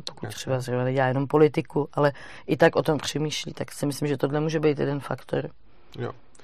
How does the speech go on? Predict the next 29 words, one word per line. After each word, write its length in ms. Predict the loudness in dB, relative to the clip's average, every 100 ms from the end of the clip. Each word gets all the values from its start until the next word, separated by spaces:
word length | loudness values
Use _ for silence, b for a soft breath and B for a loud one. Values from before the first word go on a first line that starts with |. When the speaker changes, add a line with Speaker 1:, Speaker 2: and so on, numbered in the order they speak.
| b b
Speaker 2:
Čili 180 | -2 0
si 60 |
myslíš, 240 | 2 0 -2
že 80 | -2
se 100 | -4
spíš 220 | -6 -6
těma 180 | -4 -4
levičákama 580 | -4 -2 -4 -4 -6
stávají, 420 | -6 -4 -4 -6 -8
než 200 | -10 -10
by 160 | -8
jima 240 | -8 -8 -8
rovnou 320 | -8 -8 -12
byly? 180 | -12 -12 -14 b b b b b b 0
Speaker 1:
Tak 200 | 2 4
jako 280 | 8 8 8
obecně, 420 | 6 6 6 4
když, 380 | 4 2 2 8
eh, 280 | 10 10 6
člověk 280 | 2 0
si 100 | 0
představuje, 540 | -2 -2 2 6 8 8
že 80 | 6
bude 180 | 2 2
novinář, 720 | 2 2 2 0 -2 -10 -10 -14 -14
si 180 | -6 -4
tak 100 | -2
jako 220 | -6 -8 -14 -16 -8
myslím, 440 | -6 -6 2 2